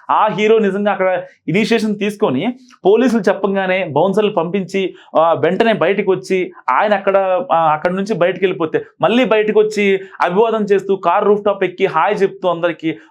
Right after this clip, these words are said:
వెళ్లకుండా, ఒకవేళ ఆయన డైరెక్ట్గా ఇంటికి వెళ్ళిపోయి ఉంటే పరిస్థితి వెంటనే కంట్రోల్ అయ్యి ఉండేది. ఆ, ఆ, జరిగిన, ఆ, ఇదిని ఎవరు కంట్రోల్ చేయలేరు కాబట్టి already రేవతి ప్రాణం పోయింది.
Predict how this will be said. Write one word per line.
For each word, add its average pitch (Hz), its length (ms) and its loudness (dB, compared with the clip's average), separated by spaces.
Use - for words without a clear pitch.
వెళ్లకుండా, 170 680 2
ఒకవేళ 196 220 2
ఆయన 214 140 2
డైరెక్ట్గా 202 420 0
ఇంటికి 196 280 0
వెళ్ళిపోయి 185 280 2
ఉంటే 143 340 0
పరిస్థితి 226 320 0
వెంటనే 208 320 2
కంట్రోల్ 196 420 0
అయ్యి 214 120 4
ఉండేది. 220 420 2
ఆ, 196 360 0
ఆ, - 220 2
జరిగిన, 170 400 2
ఆ, 180 420 2
ఇదిని 240 280 2
ఎవరు 208 260 2
కంట్రోల్ 208 420 0
చేయలేరు 208 200 4
కాబట్టి 160 400 0
already 214 500 0
రేవతి 214 220 2
ప్రాణం 202 260 0
పోయింది. 156 440 -4